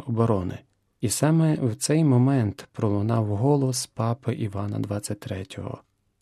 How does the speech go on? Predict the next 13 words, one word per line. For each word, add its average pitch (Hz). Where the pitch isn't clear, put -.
який, 170
незважаючи 147
на 113
зайнятість, 117
пов'язану 107
із 120
працями 107
відкритого 117
лише 113
кілька 117
тижнів 117
перед 110
тим 113